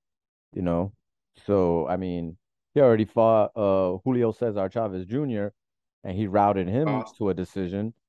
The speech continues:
Speaker 1: Yeah, Julio Cesar Chavez Junior is a boxer. He's the son of Julio Cesar Chavez. But everybody knows Julio Cesar Chavez Junior is very undisciplined. He don't train like he should. He's a lazy motherfucker,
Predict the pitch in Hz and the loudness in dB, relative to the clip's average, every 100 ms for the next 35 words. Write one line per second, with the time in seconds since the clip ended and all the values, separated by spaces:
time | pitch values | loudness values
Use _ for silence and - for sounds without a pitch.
0 | _ - 165 139 131 135 143 131 127 143 | _ 0 4 4 4 2 2 2 2 2
1 | 131 127 135 135 135 135 185 - 104 104 | 0 0 -4 -4 -4 -2 -4 -4 -10 -10
2 | 110 - 123 120 120 120 113 117 135 131 | -12 -4 -2 0 2 0 -2 -6 -4 -4
3 | 131 127 127 156 147 101 85 _ _ _ | -4 -4 -2 -2 -4 -4 -8 _ _ _
4 | _ _ _ - 170 170 143 - _ _ | _ _ _ 2 6 6 4 -4 _ _
5 | _ _ _ _ 143 135 131 127 123 131 | _ _ _ _ -2 0 2 0 0 0
6 | 135 127 117 110 - - 139 131 123 120 | 2 2 -2 -6 -12 -10 -4 0 0 0
7 | 120 120 110 127 113 104 101 139 139 120 | -2 -2 -2 -2 -4 -6 -8 -6 -4 -2
8 | 107 98 _ _ _ 131 113 95 98 113 | -2 -4 _ _ _ -6 -4 -6 -6 0
9 | 123 117 120 117 107 123 - 117 127 120 | 2 2 -2 -4 -2 -4 -6 -8 -4 -4
10 | 123 123 _ _ _ - 113 113 113 - | -4 -6 _ _ _ -6 -2 -2 -2 -6
11 | _ - 131 120 123 120 117 123 120 - | _ -8 -4 -2 -2 -2 -2 -2 -6 -4
12 | 123 120 120 120 - 110 98 101 95 95 | -2 0 -2 -4 -8 -12 -6 -4 -2 0
13 | 110 123 123 123 123 117 113 120 117 120 | 0 0 -2 -2 -2 -4 -4 -4 -2 -4